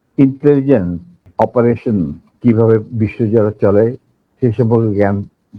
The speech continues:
জ্ঞানে তারা অভিজ্ঞ থাকে, অভিজ্ঞতা সঞ্চয় ক-, করেন বিভিন্ন কোর্সের মাধ্যমে।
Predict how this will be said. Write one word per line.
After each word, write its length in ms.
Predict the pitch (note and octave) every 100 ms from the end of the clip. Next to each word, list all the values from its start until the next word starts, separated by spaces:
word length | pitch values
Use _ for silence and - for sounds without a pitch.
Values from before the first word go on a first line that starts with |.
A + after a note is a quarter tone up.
| - G2
জ্ঞানে 440 | F2+ G#2 G#2+ G2 G2+ _ _ _ _ -
তারা 240 | A2 F#2+
অভিজ্ঞ 460 | A2 G2+ G#2+ G#2+ A#2+
থাকে, 500 | A#2 G#2+ G#2+ B2 E3+ - _ _ _ _ _ -
অভিজ্ঞতা 420 | A2 A2+ A2+ A2 -
সঞ্চয় 300 | G#2 G2 F#2+
ক-, 240 | G#2+ - -
করেন 440 | - G#2 C3+ D#3+ G#2+
বিভিন্ন 340 | G2+ G#2+ G2
কোর্সের 380 | G2 G#2+ - A#2+
মাধ্যমে। 440 | A#2 A#2 C3+ F3